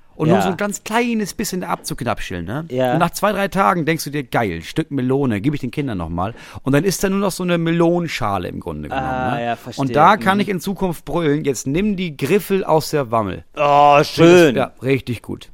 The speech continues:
Speaker 2: Ja, so,
Speaker 1: Richtig.
Speaker 2: da, so wird doch ein Schule. „Oh, nimm mal die Griffe aus der Wammel, danke.“ Ja, auch so, man zeigt ja auch durch Abkürzungen, man hat es total eilig und das finde ich ja total toll, ne? Dass man da so transportiert, ähm,
Speaker 1: Ja,
Speaker 2: ich kann
Speaker 1: man
Speaker 2: das
Speaker 1: wird
Speaker 2: Wort
Speaker 1: busy.
Speaker 2: Wassermelone nicht ganz aussprechen,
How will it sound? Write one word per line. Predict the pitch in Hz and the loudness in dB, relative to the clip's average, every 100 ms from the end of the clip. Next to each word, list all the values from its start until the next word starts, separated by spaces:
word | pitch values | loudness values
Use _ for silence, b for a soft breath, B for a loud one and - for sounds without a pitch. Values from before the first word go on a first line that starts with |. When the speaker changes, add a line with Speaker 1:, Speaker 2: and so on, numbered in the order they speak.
| - | -20
Speaker 2:
Ja, | - 123 135 143 135 | -6 0 4 6 4
so, | 120 147 156 135 | 4 6 6 6
Speaker 1:
Richtig. | 107 | 2
Speaker 2:
da, | 131 | 0
so | 127 160 | 2 4
wird | 160 | 4
doch | 147 | 4
ein | 127 | 0
Schule. | - 127 123 | -4 -4 -2
„Oh, | 123 | -2
nimm | 135 156 | 0 2
mal | 175 | 4
die | 170 | 4
Griffe | 156 175 180 | 4 4 6
aus | 151 | 6
der | 143 | 6
Wammel, | 135 135 131 | 6 6 4
danke.“ | 156 170 196 160 143 139 _ _ b b b - | 6 4 4 4 6 4 _ _ b b b 2
Ja, | 135 143 | 4 6
auch | 160 | 4
so, | - 175 139 107 113 | 2 0 -2 -12 -2
man | 160 151 | -2 2
zeigt | 185 254 | 0 2
ja | 202 | 0
auch | 190 | 0
durch | 196 160 | -2 -2
Abkürzungen, | 180 - 208 190 185 | -2 0 -2 -2 -2
man | 175 147 | -2 0
hat | 175 - | -4 -4
es | 175 | -14
total | 175 - 160 | -12 -2 -2
eilig | 113 165 165 131 151 | 2 0 0 -4 -8
und | 139 | -4
das | 151 147 | -2 -2
finde | 170 151 | -6 -8
ich | |
ja | 147 | -8
total | 135 - 123 | -10 -6 -6
toll, | - 107 87 | -4 -8 -8
ne? | 95 165 190 b b b | -8 -10 -12 b b b
Dass | 131 - | -8 -4
man | 156 151 | -2 4
da | 175 | 4
so | 175 | 4
transportiert, | - 165 160 151 - 190 165 170 - b b b b | -2 -2 -2 -6 -4 0 2 2 -4 b b b b
ähm, | 139 143 143 | -2 -2 0
Speaker 1:
Ja, | 135 107 | -2 -2
Speaker 2:
ich | - | -6
kann | - 180 | 0 4
Speaker 1:
man | |
Speaker 2:
das | 190 - | 4 4
Speaker 1:
wird | |
Speaker 2:
Wort | 170 151 | 4 4
Speaker 1:
busy. | |
Speaker 2:
Wassermelone | 170 185 202 160 147 147 156 | 4 2 -2 0 0 0 -2
nicht | 156 180 - | -2 -4 -2
ganz | 170 175 | -2 -2
aussprechen, | - 180 - 147 139 151 | -2 -4 -2 -8 -6 -8